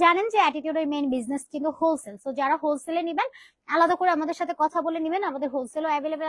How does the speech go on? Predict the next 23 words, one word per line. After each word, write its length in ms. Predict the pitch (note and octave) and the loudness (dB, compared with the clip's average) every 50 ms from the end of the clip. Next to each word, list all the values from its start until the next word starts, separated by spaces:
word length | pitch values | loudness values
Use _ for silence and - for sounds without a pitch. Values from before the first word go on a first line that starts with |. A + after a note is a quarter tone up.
| D#4 | -6
আছে, 120 | D4+ - F#4 E4 C4 C#4+ | -6 -6 -6 -6 -6 -6
রিটেল 200 | C#4 - D#4 E4 D#4+ | -8 -6 -4 -2 -2
অপশনও 280 | D#4+ - - E4 E4 D#4+ D#4 | -2 -2 -6 -4 -4 -4 -2
আপনারা 200 | D#4 D#4 D#4 D#4+ D#4 | -2 -2 -2 0 -2
পাচ্ছেন। 220 | D#4 D#4+ - D#4+ D4+ | -4 -4 -4 -6 -8
যারা 140 | C#4 C4 C#4 C4+ C4 | -6 -4 -4 -4 -4
রিটেলে 280 | C#4 A#3+ D#4 D4+ D#4 D#4 D#4+ | -4 -6 -4 -4 -4 -4 -4
নিবেন 180 | D#4+ D4+ F4+ F4+ D4+ | -4 -6 -6 -6 -4
তারা 140 | C4 C4 C4 A#3+ | -4 -6 -4 -4
ডাইরেক্টলি 280 | B3+ B3 B3+ - C#4 C4+ B3+ | -6 -6 -6 -6 -8 -10 -10
আমাদের 180 | B3+ B3 B3+ - | -10 -14 -12 -10
পেজের 200 | C4+ C4 B3 C4 - | -10 -10 -10 -10 -12
সাথে 120 | C#4 B3+ B3 - B3+ | -12 -14 -8 -6 -6
কন্ট্যাক্ট 320 | B3 A#3+ - C#4 C#4 - - | -6 -4 -6 -8 -8 -2 0
করে 140 | D#4 F#4+ B4 - - - - - - - - - - _ _ _ _ - | 0 0 0 -2 -6 -16 -20 -20 -20 -20 -20 -20 -20 _ _ _ _ 6
হোলসেলে 360 | F4+ F#4 F4+ - F#4+ F4+ F#4 F4 F4+ | 6 6 8 6 4 4 4 4 4
নিতে 140 | - F#4+ D#4+ F4+ | 2 0 2 4
পারবেন। 200 | E4 F4 G4+ A#4 G4+ E4+ | 4 4 4 2 2 2
হোলসেলে 320 | F4 E4 - F#4 F4 F#4 - E4+ | 2 2 2 0 -2 0 2 2
করার 160 | E4 E4 D#4 | 2 2 0
জন্য 120 | - F#4 F#4 | -2 -4 -4
আপনারা 180 | D4+ E4+ D#4+ C4+ D#4 | -2 -2 -2 -2 -2
ডাইরেক্টলি 380 | D#4 D4+ E4 - - D4+ E4+ | 0 -2 -2 -2 -2 -2 -2